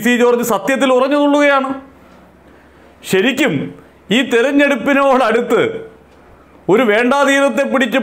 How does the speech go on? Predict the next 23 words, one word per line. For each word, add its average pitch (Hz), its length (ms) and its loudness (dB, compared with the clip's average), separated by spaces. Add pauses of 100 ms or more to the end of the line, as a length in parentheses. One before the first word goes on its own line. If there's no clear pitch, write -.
പാർട്ടിയിൽ 269 520 0
കൊണ്ടുവന്നതിന് 254 640 2 (480)
കെ 170 140 0 (160)
സുരേന്ദ്രനും 247 580 2 (400)
ബി 185 180 2
ജെ 247 160 2
പിയുടെ 247 260 2
തിരു-, 240 220 2 (380)
പത്തനംതിട്ട 240 440 -2 (100)
ജില്ലാ 240 180 0 (100)
പ്രസിഡന്റും 233 480 0 (1040)
ഈ 196 120 2 (200)
ബി 214 140 2
ജെ 247 140 2
പിയുടെ 247 220 2 (100)
കേന്ദ്ര 240 260 0 (140)
നേതാക്കന്മാരും 240 720 0
ഒക്കെ 214 200 -2 (400)
ഈ 185 120 2
പി 208 180 2
സി 233 80 0 (100)
ജോർജിൻ്റെയും 226 600 2
അനുയായികളുടെയും 220 760 2